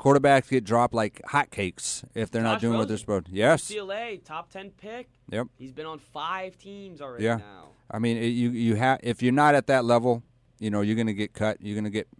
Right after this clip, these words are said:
Speaker 1: popped smoke real quick.
Speaker 2: Mm-hmm.
Speaker 1: But, uh, also, do you know anything about Bill, uh, Big Ben?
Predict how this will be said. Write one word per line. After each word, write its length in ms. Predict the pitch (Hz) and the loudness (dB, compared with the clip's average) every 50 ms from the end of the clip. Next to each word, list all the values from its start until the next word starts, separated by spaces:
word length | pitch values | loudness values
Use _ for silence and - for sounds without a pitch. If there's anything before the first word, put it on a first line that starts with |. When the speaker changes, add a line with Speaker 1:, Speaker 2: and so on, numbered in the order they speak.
| - | -8
Speaker 1:
popped 280 | - - 139 - - - | -2 -2 -2 -2 -2 -4
smoke 440 | - - 110 110 110 117 - - - - | -4 0 4 4 4 4 2 -4 -14 -4
real 280 | 101 113 127 147 - | 2 6 6 6 6
quick. 360 | - - - 101 90 92 117 | 4 2 -2 -2 -2 -2 -6
Speaker 2:
Mm-hmm. 240 | - 113 113 113 127 160 170 _ _ _ _ _ - - - _ _ _ _ _ _ - | -12 -18 -18 -20 -20 -20 -20 _ _ _ _ _ -20 -20 -20 _ _ _ _ _ _ 4
Speaker 1:
But, 160 | 117 151 170 | 6 8 8
uh, 200 | 165 156 139 120 104 - - - _ _ _ _ _ _ _ _ _ _ _ - | 10 8 8 6 4 -2 -14 -20 _ _ _ _ _ _ _ _ _ _ _ 2
also, 300 | - 156 165 - 185 151 | 4 6 6 6 6 4
do 100 | 123 123 | 4 4
you 60 | 139 | 4
know 140 | 147 151 151 | 4 6 6
anything 240 | 151 147 135 151 147 | 4 4 2 2 0
about 240 | 139 139 139 127 117 | 4 4 4 4 4
Bill, 400 | 135 143 147 143 139 139 131 - | 4 6 8 8 8 8 6 4
uh, 300 | - 123 123 117 113 92 | 2 2 4 4 2 0
Big 280 | 80 110 120 139 123 107 | -2 0 0 0 2 4
Ben? 280 | 127 143 156 127 - | 2 2 2 2 -2